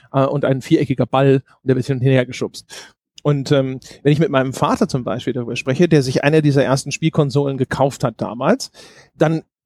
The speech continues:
und der, der erzählt davon und er sagt, wie er das gesehen hat und warum er das gekauft hat. Dann sagt er so, „Mein Gott, damals war halt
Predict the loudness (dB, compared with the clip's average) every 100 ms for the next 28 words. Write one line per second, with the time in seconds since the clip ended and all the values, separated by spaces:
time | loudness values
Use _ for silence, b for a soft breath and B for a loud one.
0 | _ -4 2 4 4 2 0 0 0 0
1 | 0 0 0 -2 2 2 0 -4 -8 0
2 | 4 4 2 0 -2 2 4 4 2 0
3 | 0 0 2 4 4 4 0 -2 2 2
4 | 2 -4 -6 -4 -2 0 2 2 0 0
5 | -2 0 0 2 4 4 2 -2 -2 0
6 | 2 4 4